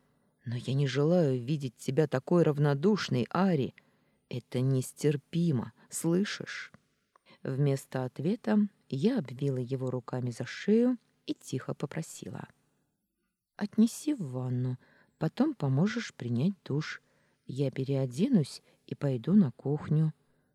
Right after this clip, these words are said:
Пой-то там. Ты и его чуть не убил в ту ночь.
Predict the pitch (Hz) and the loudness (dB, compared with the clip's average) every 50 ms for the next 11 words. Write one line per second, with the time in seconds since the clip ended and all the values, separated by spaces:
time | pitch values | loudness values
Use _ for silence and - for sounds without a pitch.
0 | _ _ _ _ _ _ - 190 202 165 135 - - - 120 - _ - 226 277 | _ _ _ _ _ _ 4 4 4 4 2 -2 -8 -12 -14 -6 _ 2 2 2
1 | 302 330 - _ _ _ _ _ _ _ _ _ _ _ _ _ - - 160 185 | 2 -2 -6 _ _ _ _ _ _ _ _ _ _ _ _ _ -2 0 2 2
2 | 190 - - 165 175 170 185 226 220 170 151 165 175 - - 202 - _ - 202 | 0 0 -2 -2 0 2 2 2 4 2 2 0 -2 -2 -4 -4 -2 _ 6 8
3 | 214 226 240 214 170 147 123 117 - - - 143 147 147 143 131 120 - - - | 8 8 6 4 2 0 -2 -2 -6 -6 -4 0 0 2 2 0 -2 -6 -8 -12
4 | - | -14